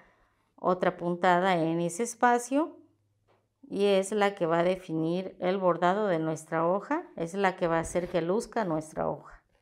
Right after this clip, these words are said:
Yo voy a continuar, amigas, voy a terminar de rellenar de esta forma la hoja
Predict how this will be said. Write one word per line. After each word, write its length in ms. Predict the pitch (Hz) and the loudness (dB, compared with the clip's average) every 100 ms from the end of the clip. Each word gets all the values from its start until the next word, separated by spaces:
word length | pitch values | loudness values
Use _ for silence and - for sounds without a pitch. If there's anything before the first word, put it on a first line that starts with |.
| _ _ _ _ _ _ _ _ _ _ _ _ - | _ _ _ _ _ _ _ _ _ _ _ _ -4
Yo 160 | 190 | 2
voy 160 | 208 240 | 8 8
a 160 | 247 | 8
continuar, 500 | 247 170 175 175 208 | 6 0 0 4 6
amigas, 420 | 254 262 269 277 233 | 6 6 6 4 2
voy 200 | 196 202 | 2 2
a 140 | 202 | 2
terminar 580 | 240 277 254 240 240 220 | 4 4 4 6 4 4
de 220 | 208 254 | 4 4
rellenar 600 | 240 190 180 175 185 190 | 4 2 2 2 0 0
de 100 | 196 | 0
esta 240 | 202 196 185 | 0 -2 -2
forma 400 | - 185 196 214 | 2 2 2 0
la 220 | 226 220 | 2 4
hoja 380 | 214 214 302 | 2 0 -2